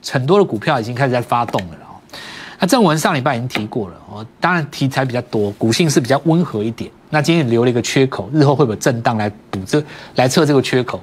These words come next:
不过还是有机会哦。子公司跟转投资好几个嘛，在新贵当中也有，比方说像这一支，对不对？好，那很明显的，它比正文早发动，对不对？因为正文在谈这一根的时候，它直接过高了嘛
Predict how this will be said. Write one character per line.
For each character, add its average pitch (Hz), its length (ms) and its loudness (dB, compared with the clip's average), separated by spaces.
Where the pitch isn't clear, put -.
不 156 80 0
过 185 240 4
还 139 140 0
是 139 100 0
有 123 80 2
机 123 220 -2
会 113 220 -2
哦。 92 120 -10
子 127 140 0
公 156 160 4
司 160 140 2
跟 165 140 2
转 131 120 0
投 113 140 0
资 117 140 -2
好 120 160 0
几 110 180 -4
个 90 140 -10
嘛， 90 160 -14
在 170 120 2
新 165 160 0
贵 165 140 4
当 143 180 0
中 135 160 0
也 113 180 0
有， 101 140 -4
比 123 120 0
方 135 100 2
说 135 100 4
像 131 160 2
这 117 120 0
一 110 80 2
支， 101 240 -6
对 101 160 -6
不 101 40 -4
对？ 98 200 -4
好， 120 140 0
那 180 140 2
很 160 100 2
明 135 160 2
显 113 180 0
的， 101 80 -2
它 117 140 -2
比 135 160 2
正 151 220 0
文 117 260 0
早 101 220 -2
发 123 280 0
动， 107 220 -4
对 120 100 -4
不 110 60 -2
对？ 104 80 -2
因 113 60 -2
为 147 60 -2
正 202 160 2
文 156 100 2
在 190 100 2
谈 120 240 -4
这 139 100 0
一 127 80 0
根 123 100 -2
的 117 80 0
时 113 80 2
候， 113 60 2
它 117 80 2
直 117 160 0
接 127 160 2
过 120 180 0
高 95 200 -2
了 90 100 -6
嘛 92 160 -14